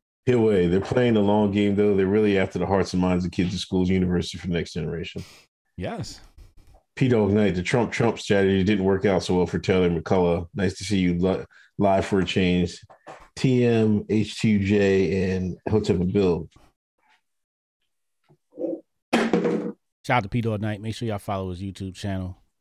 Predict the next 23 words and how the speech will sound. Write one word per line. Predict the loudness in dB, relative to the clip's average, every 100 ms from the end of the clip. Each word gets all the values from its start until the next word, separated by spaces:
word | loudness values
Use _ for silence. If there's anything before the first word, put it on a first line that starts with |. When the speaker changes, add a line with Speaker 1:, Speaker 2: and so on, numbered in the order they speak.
| _ _ _
Speaker 2:
Awesome | -2 -2 -2
content | -8 -8 -8 -8
over | -6 -6
there. | -8 -8 -10 _ _ _
Y'all | -4
gotta | -2 -4
get | -6 -10
tuned | -8 -8 -8
in. | -10 -12 _ _ _ _ _ _ _ _ _ _ _ _ _ _ _ _ _ _ _ _ _ _ _ _ _ _ _ _ _ _ _ _ -20 -20 _
Speaker 1:
Um, | -20 -18 -8 -6 -8 -12 _ _ _ _ _ _ _ _
Papa | 0 2
Hotep | 2 2 2 2
Winston | 2 2 2 2
will | 0
soon, | -2 0 0 2
probably, | 2 2 2
will | -2
soon | 0 0 2
fall | 4
victim | 4 2 0 0
to | -2
diaspora | -4 -4 0 2
wars | 2 0 0 -2 -6 -14